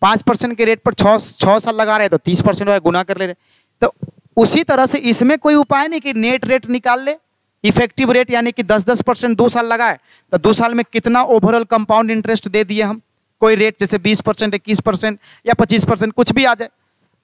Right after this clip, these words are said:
इसमें भी उपाय है। इफेक्टिव rate direct अगर दो, दो साल द-, दो साल दस, दस परसेंट दिए तो overall कितना percent दे देंगे,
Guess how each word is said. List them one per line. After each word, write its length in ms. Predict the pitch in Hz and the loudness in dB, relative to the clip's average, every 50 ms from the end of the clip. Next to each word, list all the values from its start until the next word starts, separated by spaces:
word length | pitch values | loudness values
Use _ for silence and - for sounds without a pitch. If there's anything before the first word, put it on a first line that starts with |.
| _ _ _ | _ _ _
इसमें 340 | 240 240 - 277 285 359 349 | 0 0 0 0 0 0 0
भी 80 | - 294 | 2 2
उपाय 340 | 294 269 - 233 214 208 202 | 2 2 2 2 0 0 0
है। 240 | 175 175 160 127 - - _ _ _ _ _ _ _ _ 196 | 0 -2 -4 -4 -6 -12 _ _ _ _ _ _ _ _ -2
इफेक्टिव 460 | 208 - 233 240 - _ 262 262 233 | 2 2 2 0 0 _ 0 2 2
rate 240 | 233 226 202 185 156 | 2 0 0 0 0
direct 360 | 202 208 214 233 254 247 - | 0 2 2 2 2 0 0
अगर 180 | 247 226 240 202 | 0 0 0 0
दो, 200 | 180 214 226 220 | 2 2 4 4
दो 140 | - 240 240 | 4 2 2
साल 260 | - - 220 220 202 | 2 0 0 0 0
द-, 260 | 160 - 202 220 214 - _ _ _ _ _ _ | 2 0 0 0 0 -6 _ _ _ _ _ _
दो 140 | 196 220 233 | 4 4 4
साल 240 | 175 220 220 226 214 | 2 0 -2 -2 0
दस, 200 | - 202 208 185 | -2 -2 0 2
दस 140 | 233 233 - | 0 0 0
परसेंट 340 | - 233 214 - 226 226 208 | 0 -2 -2 -2 -4 -6 -4
दिए 240 | 185 226 247 220 160 - _ _ _ _ - | -2 0 0 0 0 -2 _ _ _ _ 0
तो 80 | 190 - | 2 4
overall 340 | 220 214 220 233 240 233 - | 4 4 4 2 0 0 0
कितना 260 | - 226 - 226 226 | -4 -4 -2 -2 -2
percent 400 | - - 214 208 165 - 247 247 | 0 0 0 0 0 -2 -4 -2
दे 80 | 226 226 | -2 0
देंगे, 300 | 202 202 175 156 143 127 | 0 0 -4 -4 -8 -12